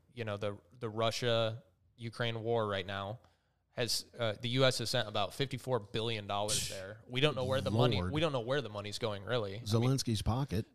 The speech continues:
Speaker 1: yeah, and, you know, who, who knows if this is being <clears throat> laundered in a way that's enriching the Bidens, that's enriching other, you know, public officials. We really don't know. So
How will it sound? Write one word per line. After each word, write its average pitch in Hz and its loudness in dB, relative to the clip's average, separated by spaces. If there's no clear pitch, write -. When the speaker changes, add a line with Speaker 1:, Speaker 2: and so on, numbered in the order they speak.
Speaker 1:
yeah, 123 4
and, 113 -2
you 120 -2
know, 113 0
who, 139 0
who 135 0
knows 139 0
if 123 -4
this 127 0
is 120 -4
being 127 0
<clears throat> - -20
laundered 127 2
in 127 -4
a 123 0
way 123 4
that's 120 -2
enriching 107 -6
the 117 -6
Bidens, 120 -6
that's 95 -10
enriching 101 -8
other, 127 -6
you 110 -10
know, 87 -10
public 104 -4
officials. 90 -12
We 120 -8
really 120 -2
don't 107 -4
know. 123 -4
So 98 -6